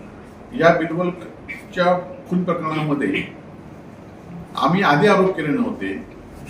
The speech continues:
खून प्रकरणामध्ये सिद्धेश शिरसाट हे आरोपी झाल्यानंतर, त्याला पोलिसांनी पकडल्यानंतर ज्या पद्धतीने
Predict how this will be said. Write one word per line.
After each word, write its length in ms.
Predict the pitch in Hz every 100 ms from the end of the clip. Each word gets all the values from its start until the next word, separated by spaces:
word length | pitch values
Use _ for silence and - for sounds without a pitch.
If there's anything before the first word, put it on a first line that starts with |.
| - - - -
खून 140 | 190
प्रकरणामध्ये 720 | 175 170 175 170 165 151 175
सिद्धेश 420 | 175 170 233 262 175
शिरसाट 680 | 156 165 165 - - - -
हे 200 | - 156
आरोपी 420 | - - - 185
झाल्यानंतर, 680 | 165 156 156 139 123 - - -
त्याला 140 | 143 160
पोलिसांनी 460 | 160 165 165 170
पकडल्यानंतर 920 | - 165 - 165 175 165 143 233 - - - - - - - - - -
ज्या 140 | - -
पद्धतीने 760 | 92 90 - 87 87 98